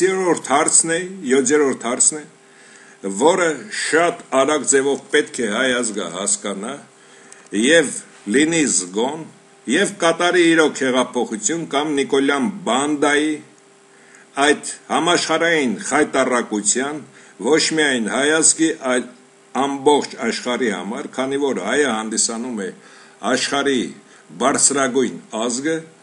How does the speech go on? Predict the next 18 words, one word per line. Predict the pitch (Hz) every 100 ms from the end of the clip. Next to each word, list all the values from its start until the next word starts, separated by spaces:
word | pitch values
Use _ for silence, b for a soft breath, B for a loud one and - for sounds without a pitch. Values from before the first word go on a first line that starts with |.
| b b b b - -
ապա | 113 - 147 160 117
վերացնել | 131 131 123 - 147 139 - 127
այդ | 135 -
խայտառակությունը | 131 123 120 113 107 107 101 - 143 160 110 139
իր | 135 - 127
ամբողջ | 120 123 123 - - 113
ազգային | 107 123 120 110
ժողովով | 95 98 95 95 131 131 B B B -
Հայաստանի | 107 139 143 127 - 120 110 117 131 -
տարածությունից, | 120 123 123 127 113 131 117 98 101 - - 107
այսինքն | 131 127 160 175 156 151
ոչ | 170 -
թե | 170
նրանց | 156 143 147 98 104
դուրս | 127 135 - 156
անել, | 170 165 - 135
այլ | 151 151 147
անմիջապես | 147 147 139 - 135 101 - 151